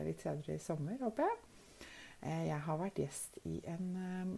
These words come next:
business mastermind med andre gründerdamer, hvor jeg har delt gode tips til hvordan de kan ta vare på energien sin, skape balanse,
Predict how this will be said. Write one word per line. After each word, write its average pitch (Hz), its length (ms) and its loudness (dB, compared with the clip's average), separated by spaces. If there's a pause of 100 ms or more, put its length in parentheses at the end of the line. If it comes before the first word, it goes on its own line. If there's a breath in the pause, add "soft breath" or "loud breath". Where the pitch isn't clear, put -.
(100)
business - 480 2
mastermind 190 640 4
med 180 220 2
andre 156 260 4
gründerdamer, 147 720 2
hvor 165 140 4
jeg 156 100 4
har 160 220 2
delt 139 560 2
gode 156 400 2
tips - 320 -2
til 180 100 4
hvordan 147 300 2
de 151 160 2
kan 160 320 2
ta 160 160 2
vare 143 260 4
på 147 80 4
energien 143 560 4
sin, 147 320 2
skape 151 380 0
balanse, 147 560 2